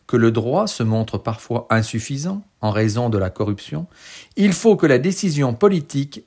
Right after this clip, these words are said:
soit incitée par la pression de la population. La société, à travers des organismes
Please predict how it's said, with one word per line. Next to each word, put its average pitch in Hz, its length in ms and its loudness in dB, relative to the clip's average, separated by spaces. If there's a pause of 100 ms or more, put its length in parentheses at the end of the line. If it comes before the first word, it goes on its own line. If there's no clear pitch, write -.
soit 113 340 -2
incitée 147 720 0 (380)
par 123 120 4
la 127 120 4
pression 160 480 -2
de 143 80 2
la 107 100 4
population. - 680 -2 (880)
La 98 120 0
société, 120 920 -2
à 107 100 4
travers 120 380 -2
des 107 220 -2
organismes 107 680 -4